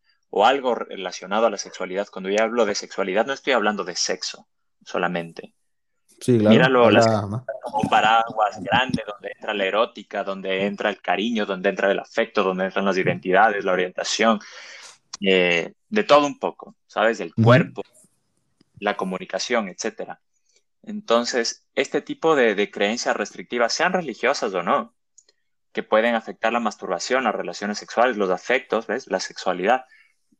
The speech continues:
Speaker 1: sí puede afectar de manera
Speaker 2: Ujú.
Speaker 1: negativa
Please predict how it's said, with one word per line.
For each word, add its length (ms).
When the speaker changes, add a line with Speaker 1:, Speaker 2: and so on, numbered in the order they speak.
Speaker 1:
sí 260
puede 260
afectar 680
de 100
manera 340
Speaker 2:
Ujú. 0
Speaker 1:
negativa 540